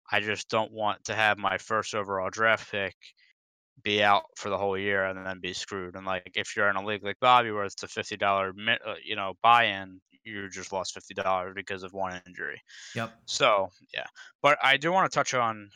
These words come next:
Speaker 1: um, another thing before we kinda wrap up this segment is, do you think that fantasy football is so much bigger than,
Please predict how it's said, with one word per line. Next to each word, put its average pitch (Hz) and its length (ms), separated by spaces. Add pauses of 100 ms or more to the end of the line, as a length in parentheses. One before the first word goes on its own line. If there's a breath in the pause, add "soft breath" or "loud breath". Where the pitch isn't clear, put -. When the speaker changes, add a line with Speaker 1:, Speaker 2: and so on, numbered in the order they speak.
(120)
Speaker 1:
um, 98 500 (200)
another 113 320
thing 101 460
before 107 240
we 98 100
kinda 107 180
wrap 101 260
up 101 100
this 95 140
segment 101 460
is, 98 240 (500 loud breath)
do 127 100
you 156 260
think 180 500
that 123 360
fantasy 117 480
football 110 560
is 98 180
so 113 300
much 107 260
bigger 104 400
than, 98 300